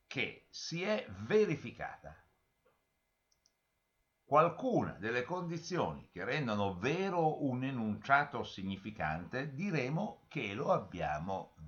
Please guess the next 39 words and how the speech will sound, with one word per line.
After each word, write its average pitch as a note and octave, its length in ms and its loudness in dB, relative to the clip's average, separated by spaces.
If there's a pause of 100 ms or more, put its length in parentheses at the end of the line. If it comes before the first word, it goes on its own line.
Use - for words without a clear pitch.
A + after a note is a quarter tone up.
(140)
verificato. F2 1040 -6 (1600)
In F#2 120 -2
molti D3 260 4
casi D3+ 380 8
possiamo B2 540 4
verificare G2+ 640 2
l'enunciato A#2+ 760 2
direttamente F2 840 0
attraverso E2 640 -4
l'osservazione, D#2+ 1000 -8 (240)
e D3+ 140 -6
prima G2 300 -2
ho - 60 -4
fatto F2+ 360 0
questo D#2+ 320 -6
esempio, G2 680 -2 (280)
mm, E2+ 320 -8
del G#2+ 220 0
gatto. G2 400 2
Adesso G#2 260 -4
lo F#2 120 0
cambio A2+ 360 8
un G#2+ 160 0
po', D3 380 10
secondo F2+ 540 -2
la D#2 280 -4
slide F#2 320 0
trentadue, A2 800 0
e B2+ 140 -4
dico: - 460 -10
"C'è D#3 160 4
un C#3+ 120 4
gatto E3+ 300 6
bianco G#2 420 4
sulla G2+ 280 0
poltrona F2 500 -2
del D#2 100 -4
mio D#2+ 160 -6
studio". - 600 -20